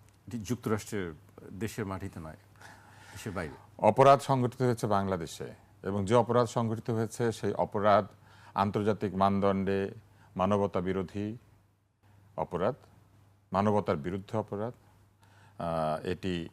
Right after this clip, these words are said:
Speaker 2: একই সঙ্গে যুদ্ধাপরাধ এবং একই সাথে বাংলাদেশ যদি একটি রাষ্ট্র হয়ে থাকে, তবে সেই রাষ্ট্রের বিরুদ্ধাচরণ করা রাষ্ট্রদ্রোহিতা। এই অপরাধের জন্য মাফ চাইতে হবে সংসদে, এই অপরাধের জন্য মাফ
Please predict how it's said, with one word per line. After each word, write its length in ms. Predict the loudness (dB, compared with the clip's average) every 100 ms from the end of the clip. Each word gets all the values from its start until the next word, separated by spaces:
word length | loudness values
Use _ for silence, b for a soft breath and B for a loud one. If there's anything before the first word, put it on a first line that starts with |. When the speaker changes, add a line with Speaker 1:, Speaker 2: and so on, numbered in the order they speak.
| -6
Speaker 2:
একই 240 | -6 -6
সঙ্গে 540 | -6 -6 -4 -6 -6 -10 -18 b b b b b -4
যুদ্ধাপরাধ 500 | 0 0 0 -2 -4 -12 b b b _ _
এবং 300 | 0 0 -2
একই 260 | -6 -6 -6
সাথে 540 | -6 -6 -6 -4 -8 b b b b b
বাংলাদেশ 440 | 4 6 4 2 0
যদি 140 | -4
একটি 140 | 0
রাষ্ট্র 360 | 0 0 -2 -4
হয়ে 120 | -4
থাকে, 300 | -8 -8 -8
তবে 240 | -6 -6 -6
সেই 180 | -2
রাষ্ট্রের 440 | 0 0 -2 -4 -4
বিরুদ্ধাচরণ 580 | -4 -6 -8 -6 -8 -10
করা 260 | -12 -6
রাষ্ট্রদ্রোহিতা। 760 | -6 -6 -10 -8 -10 -12 -18 -20 _ _ _ _ b b b b b b 2
এই 120 | 4
অপরাধের 380 | 4 2 -2 -2
জন্য 180 | -2 0
মাফ 260 | 0 0
চাইতে 260 | -4 -4 -4
হবে 140 | -6
সংসদে, 580 | -6 -8 -8 -12 -14 -16 -18 _ _ _ _ b b b
এই 80 | -2
অপরাধের 360 | 0 0 -2 -2
জন্য 140 | 0
মাফ 200 | 2 0